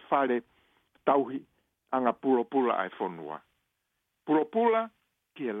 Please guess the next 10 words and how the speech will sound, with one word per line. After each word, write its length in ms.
langa 320
whaka 320
ekonomika, 800
a, 320
mono 320
langa 240
hake 240
whonua, 480
o 60
i 80